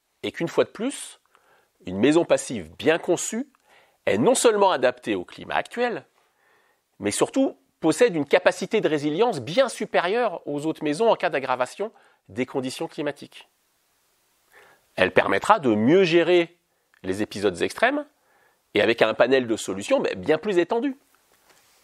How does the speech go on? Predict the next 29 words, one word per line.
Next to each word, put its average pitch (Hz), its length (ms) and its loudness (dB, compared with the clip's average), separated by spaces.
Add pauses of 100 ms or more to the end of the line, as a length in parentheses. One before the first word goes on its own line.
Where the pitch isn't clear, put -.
(340)
Et 156 100 6
les 180 100 4
consommations 175 540 4
d'énergie 151 600 2
nécessaires 131 600 0
à 98 60 -2
supporter - 460 -4
les 101 160 -4
épisodes - 300 -4
caniculaires 135 560 -2 (560)
sont 135 300 2
relativement 110 580 0
modestes 135 520 0
et 120 60 -6
peuvent 110 280 0
largement 175 460 4
être 139 100 0
générées 120 520 2 (480)
par 147 160 4
une 147 100 -6
petite - 280 -6
installation 139 440 -2
solaire. 185 320 0
Et - 80 -4
c'est 165 120 -2
ça 220 140 0
la 185 80 0
solution 156 380 -6
intelligente. 143 560 -6